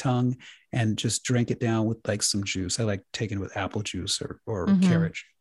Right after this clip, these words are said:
Speaker 1: or something like that. But when you do that, now you're putting all this allicin in your body, and allicin is specifically antiviral. It's pretty much anti everything,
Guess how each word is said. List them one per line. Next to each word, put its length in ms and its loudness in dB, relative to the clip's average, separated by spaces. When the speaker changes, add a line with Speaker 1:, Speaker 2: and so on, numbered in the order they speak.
Speaker 1:
or 20 -20
something 220 -8
like 140 -10
that. 240 -8
But 120 8
when 140 8
you 100 6
do 260 12
that, 400 6
now 260 8
you're 140 10
putting 200 6
all 180 6
this 200 4
allicin 500 6
in 80 6
your 100 4
body, 160 4
and 160 0
allicin 680 4
is 240 2
specifically 1300 2
antiviral. 1040 0
It's 100 -4
pretty 200 8
much 160 6
anti 500 4
everything, 640 2